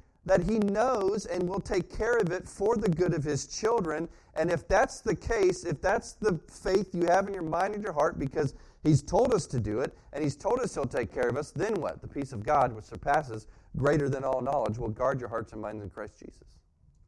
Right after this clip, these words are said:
You can have great and grave problems, but if you're a child of God,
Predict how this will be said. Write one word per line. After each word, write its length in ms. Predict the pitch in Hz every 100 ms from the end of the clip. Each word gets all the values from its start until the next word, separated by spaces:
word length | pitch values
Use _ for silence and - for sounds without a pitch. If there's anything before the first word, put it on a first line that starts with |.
| _ _ _ _ _ _ _ _ _ _ _ _ _ - -
You 140 | 175
can 140 | 208 165
have 320 | 151 120 101
great 500 | 120 147 175 - -
and 220 | 131 123 101
grave 580 | 117 131 151 151 151 - -
problems, 640 | 127 131 151 117 76 143 - _ _ _ - - -
but 160 | 131
if 260 | 165 190 185
you're 180 | 175 156
a 60 |
child 460 | 143 - 160 170 151
of 180 | 135 110
God, 480 | 143 160 139 120